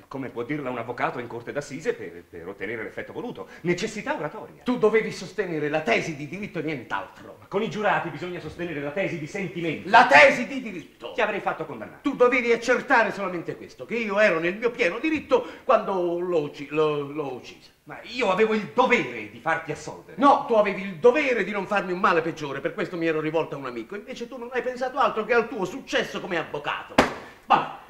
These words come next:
Speaker 2: E io aspetto entro domani la tua parcella. Chiaro?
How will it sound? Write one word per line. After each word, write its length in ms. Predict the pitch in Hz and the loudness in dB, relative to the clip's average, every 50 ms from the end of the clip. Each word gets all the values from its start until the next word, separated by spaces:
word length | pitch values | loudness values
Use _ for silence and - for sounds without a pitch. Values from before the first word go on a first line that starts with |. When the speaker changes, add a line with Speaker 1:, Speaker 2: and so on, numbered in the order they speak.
| - | 4
Speaker 2:
E 160 | - 277 262 262 | 6 6 8 8
io 100 | 240 220 | 8 6
aspetto 460 | 247 247 - - 208 - - - 262 | 6 6 6 6 4 4 8 8 8
entro 300 | 277 277 220 - 220 240 | 8 8 6 2 2 2
domani 320 | 254 294 311 294 269 254 240 | 6 8 8 8 8 8 6
la 120 | 240 233 | 4 4
tua 160 | 240 247 208 | 6 4 2
parcella. 460 | - 185 175 - - - 123 135 - - - _ | 2 2 -2 -4 -8 -10 -10 -12 -12 -16 -14 _
Chiaro? 220 | - 233 190 - | 0 0 0 0